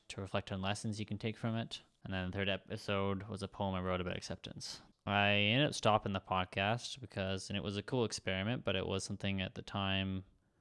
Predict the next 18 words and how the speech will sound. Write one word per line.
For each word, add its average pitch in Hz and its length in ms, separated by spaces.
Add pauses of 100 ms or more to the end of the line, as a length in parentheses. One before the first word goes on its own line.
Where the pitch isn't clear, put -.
(100)
I 107 60
started 113 320
to 107 60
st-, 101 300
stop 101 260
enjoying 98 380
it. 117 160 (400)
I 107 60
think 104 200
the 101 100
reasons 98 380
was 92 180
that 92 120
I 90 100
was 90 280
overplaying 95 500
the 90 80
content. 120 600